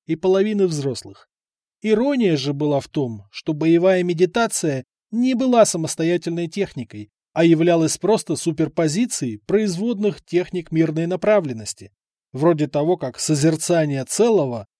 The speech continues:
можно использовать для поиска слабых мест в защите оппонента, а дорога позволяет не только вовремя смыться, но и может использоваться для нанесения ударов, обходящих защиту. К концу второй недели обучения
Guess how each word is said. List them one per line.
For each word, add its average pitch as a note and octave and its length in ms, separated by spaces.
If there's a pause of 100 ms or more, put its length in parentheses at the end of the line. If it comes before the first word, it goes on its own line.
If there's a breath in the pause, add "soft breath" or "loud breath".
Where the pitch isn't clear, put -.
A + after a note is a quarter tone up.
(160)
можно F#3+ 400
использовать E3 580
для C#3 160
поиска F3 480
слабых D#3+ 580
мест E3 340
в A#2 100
защите D3+ 460
оппонента, A2 760 (300)
а C#3 200
дорога D3+ 640
позволяет D#3+ 600
не F#3+ 100
только A#3 340
вовремя D#3 540
смыться, D3+ 560 (340)
но C4+ 200
и C#4+ 80
может A3+ 440
использоваться F3 680
для D3+ 160
нанесения F3 680
ударов, D#3+ 640 (180)
обходящих G3+ 720
защиту. C#3+ 600 (760)
К - 40
концу E3 360
второй D#3+ 360
недели D#3 380
обучения D3 800